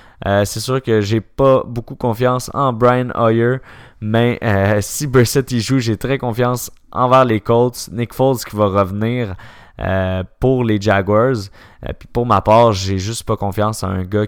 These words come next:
qui vient de se blesser puis qui a manqué, euh, plusieurs semaines. Donc, euh, c'est plus de ce côté-là que je trouve ça difficile. Mais, euh, on va voir ce qui va se passer parce que ça pourrait être finalement un,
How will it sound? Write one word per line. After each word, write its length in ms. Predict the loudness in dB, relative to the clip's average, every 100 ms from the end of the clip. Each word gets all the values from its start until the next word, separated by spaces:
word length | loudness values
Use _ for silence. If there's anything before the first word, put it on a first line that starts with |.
| -6
qui 220 | -14 -12
vient 320 | -10 -6 -6 -4
de 120 | -6
se 100 | -4
blesser 340 | -6 -4 -6
puis 80 | -4
qui 100 | -4
a 40 |
manqué, 580 | -2 -4 -6 -4 -2 -2
euh, 40 | -6
plusieurs 380 | -8 -2 0 0
semaines. 540 | -2 -4 -4 -6 -8 -14 -20 -20 -20 -14 -6
Donc, 320 | -4 -4 -4
euh, 80 | -4
c'est 160 | -4
plus 200 | -4 -2
de 100 | -2
ce 160 | -2 -4
côté-là 400 | -4 -2 0 -2
que 120 | -4
je 80 | -8
trouve 140 | -10
ça 140 | -6 -6
difficile. 560 | -8 -10 -6 -6 -6 -12 -20 -20 _ _ -20 _
Mais, 580 | -6 -2 0 -2 -2 -4
euh, 60 | -6
on 280 | -4 -2
va 160 | 0 0
voir 200 | 2 0
ce 80 | 0
qui 60 |
va 60 | -2
se 80 | 2
passer 380 | 4 4 2 -4
parce 180 | -4
que 120 | -4 -2
ça 180 | 0
pourrait 380 | -2 -2 2 2
être 80 | 0
finalement 360 | -4 -4 0 0
un, 360 | 0 0 -2